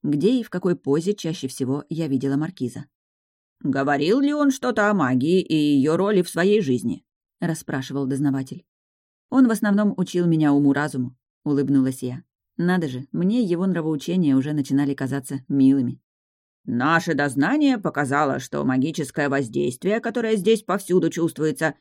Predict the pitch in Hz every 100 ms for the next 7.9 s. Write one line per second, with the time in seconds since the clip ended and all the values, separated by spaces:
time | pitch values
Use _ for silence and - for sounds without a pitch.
0 | _ 139 131 120 131 139 - 156 139 160
1 | 170 226 208 117 - _ _ - 131 131
2 | 139 135 143 139 135 139 131 131 127 127
3 | 131 135 139 170 220 269 113 90 - 147
4 | 151 233 311 277 175 185 208 226 240 180
5 | 127 127 135 131 131 139 _ _ _ _
6 | _ _ - 147 147 170 170 185 185 190
7 | 190 208 208 202 208 208 208 139 143